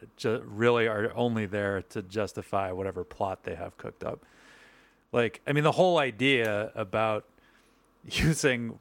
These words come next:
raptors as weapons of war, it seem-, it feels like it's probably a nod to the movie Aliens,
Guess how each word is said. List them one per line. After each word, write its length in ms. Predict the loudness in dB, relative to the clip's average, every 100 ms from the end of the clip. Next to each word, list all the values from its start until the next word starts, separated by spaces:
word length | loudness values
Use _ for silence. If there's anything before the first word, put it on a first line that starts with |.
| 2
raptors 840 | 2 2 0 0 0 -2 -6 -10 -6
as 320 | -2 -2 0
weapons 440 | 0 2 0 -6 -8
of 200 | -8 0
war, 360 | 2 2 0 -2
it 140 | -2
seem-, 360 | 0 2 2 0
it 100 | -2
feels 480 | 0 2 4 2 2
like 300 | 2 2 -2
it's 120 | -10
probably 520 | -2 2 2 2 0
a 80 | 0
nod 500 | -2 -2 0 0 -4
to 240 | -6 -6 -4
the 100 | -2
movie 340 | -2 -2 -4
Aliens, 640 | -6 -6 -6 -6 -8 -10